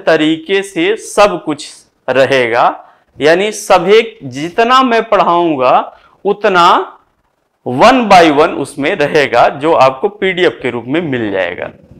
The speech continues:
समझते चलिए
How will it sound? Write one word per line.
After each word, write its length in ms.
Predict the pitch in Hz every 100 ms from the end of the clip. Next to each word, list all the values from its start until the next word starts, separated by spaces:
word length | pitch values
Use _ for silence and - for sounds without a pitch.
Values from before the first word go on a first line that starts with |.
| _ _ _ _ _ - _ - - - - - - - -
समझते 640 | - 196 196 220 - 262
चलिए 600 | 247 262 240 240 294 330